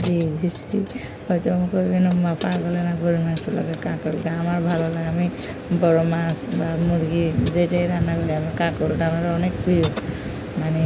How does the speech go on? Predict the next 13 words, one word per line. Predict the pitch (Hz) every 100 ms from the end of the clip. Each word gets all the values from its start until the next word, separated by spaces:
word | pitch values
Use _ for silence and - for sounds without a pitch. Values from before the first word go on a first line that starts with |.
| 165
বিচিগুলা, | 170 - 165 170 175
আহ, | 175 175 - 151 151 -
আওয়াজ | 165 160 -
করে | 165 156 165
তো | 170 170
খাইতে | 165 - 156
আমার | 151 156
ভালো | 160 156 151 151
লাগে। | 151 156 151 147 -
তো, | 151 151 147 - - - - - -
উম, | 160 165 175
মাংস | 175 165 - 160 156 - - - - 165
ভালো | 165 165